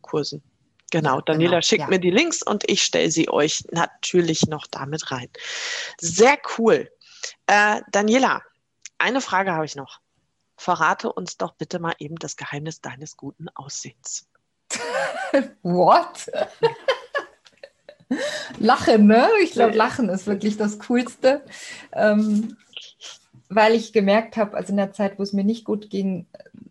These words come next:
Speaker 2: da war ich sehr dünn und, und die Hautfarbe eingefallen und, also es kommt wirklich aus dem Innern, glaub ich. Also du strahlst ja genauso. Und,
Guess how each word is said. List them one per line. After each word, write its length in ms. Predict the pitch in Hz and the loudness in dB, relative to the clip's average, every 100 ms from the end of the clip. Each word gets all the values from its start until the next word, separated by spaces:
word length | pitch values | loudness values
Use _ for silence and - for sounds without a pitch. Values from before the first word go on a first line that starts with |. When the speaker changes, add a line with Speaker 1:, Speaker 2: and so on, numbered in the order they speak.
| - | -6
Speaker 2:
da 160 | 180 | 0
war 140 | 170 196 | 2 0
ich 160 | 208 | -2
sehr 280 | 156 185 226 | -2 0 0
dünn 540 | 226 208 233 262 262 | 0 0 2 4 2
und, 460 | 240 180 185 180 180 | 0 -4 -4 -6 -8
und 560 | - 175 175 170 - - _ _ _ _ _ _ | -6 -4 -4 -6 -12 -20 _ _ _ _ _ _
die 100 | 190 | -4
Hautfarbe 560 | 185 214 233 208 202 - | 0 0 0 -2 -2 0
eingefallen 500 | 190 208 208 196 190 | -2 -2 -4 -4 -4
und, 160 | 180 180 - - | -6 -12 -16 -12
also 160 | 185 | -10
es 260 | 185 - - | -10 -12 -10
kommt 220 | 202 202 | -8 -6
wirklich 220 | 185 220 | -6 -4
aus 100 | 180 | -4
dem 120 | 175 | -4
Innern, 300 | 160 165 156 | -4 -4 -6
glaub 220 | 165 - 165 | -8 -12 -12
ich. 120 | 175 | -12
Also 140 | 175 | -12
du 100 | 175 | -12
strahlst 460 | 180 - 180 185 - | -14 -8 -6 -6 -10
ja 60 | 175 | -10
genauso. 640 | 180 165 180 208 175 190 - 190 - - _ _ _ | -8 -8 -6 -8 -10 -12 -14 -18 -18 -20 _ _ _
Und, 280 | 175 180 175 | -10 -10 -10